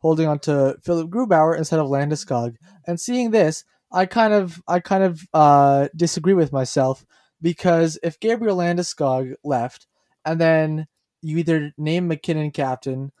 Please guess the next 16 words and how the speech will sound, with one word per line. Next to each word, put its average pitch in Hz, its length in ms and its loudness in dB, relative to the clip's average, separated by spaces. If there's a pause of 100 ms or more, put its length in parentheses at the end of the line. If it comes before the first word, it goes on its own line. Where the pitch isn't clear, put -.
(200)
or 156 160 -2
someone 143 360 0
else, 127 300 0
which 147 180 -8
it 139 100 -4
almost 139 240 -4
definitely 135 160 -2
would 135 100 -2
have 131 80 -2
been 127 60 -6
MacKinnon, 127 420 -6 (240)
and 175 80 0
all 220 80 6
of 208 80 2
a 190 60 0
sudden, 175 420 0